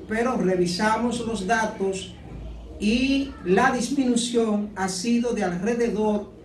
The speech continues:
de un cuarenta por ciento.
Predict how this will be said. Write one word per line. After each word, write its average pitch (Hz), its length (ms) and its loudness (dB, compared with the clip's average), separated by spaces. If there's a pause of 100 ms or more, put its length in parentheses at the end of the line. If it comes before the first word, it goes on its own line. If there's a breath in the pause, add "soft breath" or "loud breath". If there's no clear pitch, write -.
(180)
de 175 160 0
un 240 280 2
cuarenta 214 800 0
por 156 200 -4
ciento. 127 580 -6